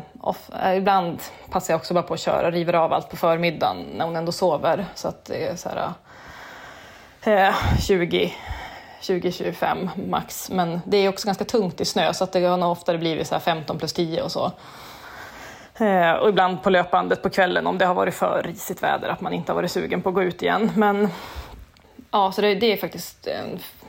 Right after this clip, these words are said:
fördel med löpvagn, när man tar ner tempot ganska rejält, så att det blir inte för, det blir inte så, dis-, dis-, distanserna har varit väldigt lugna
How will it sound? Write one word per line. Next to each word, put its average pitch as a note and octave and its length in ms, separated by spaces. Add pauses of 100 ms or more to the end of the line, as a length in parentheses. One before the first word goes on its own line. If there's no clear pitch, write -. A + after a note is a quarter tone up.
(160)
fördel F#3+ 440
med E3+ 100
löpvagn, F3+ 380
när F3+ 80
man F#3 140
tar F3+ 200
ner F#3 120
tempot F#3 360
ganska F3 260
rejält, F#3+ 360
så - 100
att - 280 (1000)
det - 200
blir F#3+ 100
inte F#3 160
för, F#3 320
det F#3 80
blir F#3 100
inte F3+ 180
så, E3+ 360 (100)
dis-, F#3 220
dis-, - 180
distanserna F#3 500
har F3 100
varit E3 280
väldigt E3+ 220
lugna F#3 480